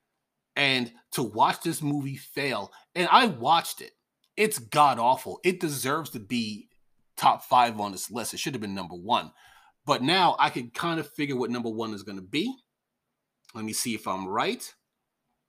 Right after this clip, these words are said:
Yep, I'm right. <laughs> If Battlefield Earth wasn't number one, Alone in the Dark was gonna be number one. Uwe Boll again.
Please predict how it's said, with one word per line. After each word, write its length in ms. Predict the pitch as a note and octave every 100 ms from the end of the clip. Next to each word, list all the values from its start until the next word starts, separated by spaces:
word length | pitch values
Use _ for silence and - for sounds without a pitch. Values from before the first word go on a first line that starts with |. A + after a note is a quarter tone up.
| _ _ _ _ _ _ _ _ _ _ -
Yep, 200 | D#4 D#4 - _ -
I'm 240 | - B3+ A3+
right. 220 | E3 - - _ - - -
<laughs> 280 | C4 - - - - - -
If 280 | A3 G3+ C3+
Battlefield 540 | E3 A#3+ A#3+ - G3+ -
Earth 220 | G3 F#3+
wasn't 300 | E3+ F3+ E3+
number 220 | E3+ D#3+
one, 400 | D3+ C#3+ E3+ F#3+ G3 - - -
Alone 460 | C#3 C3 C#3+ F3
in 80 | E3
the 80 | D3+
Dark 340 | B2 C3+ C3
was 100 | B2+
gonna 200 | A2+ A2
be 120 | G#2 G#2+
number 260 | G2+ F#2
one. 340 | F2+ F#2+ F2+ F#2+
Uwe 320 | D#3+ D#3+ C#3
Boll 380 | C3+ B2 A2+ F#2+
again. 480 | G#2+ G2+ A2 F2+